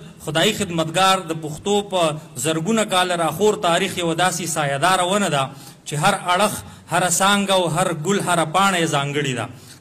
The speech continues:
د مقصد له لوري دومره بشپړ او د انداز له لوري دومره ځانګړی دی چې موږ یې د بل کوم تحریک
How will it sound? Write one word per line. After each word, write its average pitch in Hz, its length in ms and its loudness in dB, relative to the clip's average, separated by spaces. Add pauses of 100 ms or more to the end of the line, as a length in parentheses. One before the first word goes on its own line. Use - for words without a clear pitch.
د 156 120 -6
مقصد 196 360 0
له 202 180 0
لوري 220 300 0 (300)
دومره 196 320 0
بشپړ 208 380 2
او 190 140 2
د 165 180 0
انداز 185 420 2
له 175 120 -2
لوري 196 280 0
دومره 190 200 -2
ځانګړی 156 580 2
دی 160 80 2 (360)
چې 170 140 -6
موږ 208 160 0
یې 202 120 0
د 180 120 0
بل 208 120 0 (100)
کوم 208 120 -2 (120)
تحریک 180 340 0